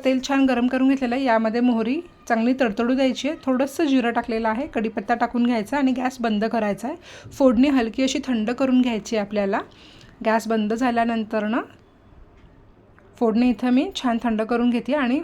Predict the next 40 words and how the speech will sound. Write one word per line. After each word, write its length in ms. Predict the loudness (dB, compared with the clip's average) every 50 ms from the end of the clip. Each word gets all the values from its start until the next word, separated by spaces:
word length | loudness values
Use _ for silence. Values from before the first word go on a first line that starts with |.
| -4 -2
फोडणी 240 | -2 0 0 0 0
अशी 180 | 0 -2 -4 -8
छ-, 140 | -8 -10 -12 -8 -4
थंड 220 | 0 2 2 2 4
झाली 360 | 4 4 4 4 4 2 0
की 260 | -2 -4 -6 -4 -2
यामध्ये 460 | 0 0 0 0 -2 -2 -4 -2 -2
मग 180 | 0 0 -2 -2 -6 -12 -20 _ -20 -20 -20 -20 _ -12
आपल्याला 440 | -10 -8 -6 -4 -4 -2 -2 -4 -4 -4 -6
हे 100 | -6 -6
चटणीचं 460 | -4 -4 -4 -4 -4 -4 -2 0 0
मिश्रण 360 | 0 0 0 -2 -4 -2 -2
टाकायचं 440 | -2 -2 -2 -2 -4 -4 -4 -4 -4
आहे 240 | -4 -2 -2 -4 -4
आणि 240 | -4 -4 -4 -2
हे 120 | -2 0 -2
मिक्स 280 | -2 -4 -6 -8 -8
करून 240 | -6 -4 -2 -2 -2
घ्यायचं 340 | -2 -2 -4 -6 -8 -10 -12
आहे. 100 | -12 -12 -14 -20 -20 -20 -20 -20 -12 -6
तर 40 | -2
यामुळे 380 | -2 0 0 0 0 0 -2 -2
चटणी 340 | -4 -4 -4 -2 -2 -2 -2
छान 360 | -2 -2 -2 0 0 0 0 2
होते 560 | 0 0 -2 -2 -4 -6 -4 -4 -6 -8 -12 _ -20 -20 _ -20 -20 -20 -20 -14 -8
आणि 180 | -4 -2 -2 -2
टिकते 380 | -2 -2 -6 -4 0 0 0
पण 220 | 2 2 2 2 2
ती. 280 | 2 0 0 -2 -2 -6 -10 -20 -20 -20 -20 -20 _ _ _ _ _ _ _ _ _ _ -20 -20 -20 -20 -20 -20 -14 -12
आता 180 | -6 -2 2 2
आपण 300 | 2 2 0 -2 -2 -2 -2
इथे 240 | -4 -4 -2 -4
पीठ 720 | -6 -6 -6 -2 0 0 0 0 -4 -10 -18 -14 -12 -8
जे 120 | -4 0 0
आपण 260 | 0 0 -2 -2 -2
आंबवून 400 | 0 0 0 0 0 0 0 0 2
तयार 200 | 2 2 2 0
करून 260 | -2 -2 -2 0 0
घेतलेलं 280 | -2 -2 -2 -2 -2 -2
आहे, 80 | -2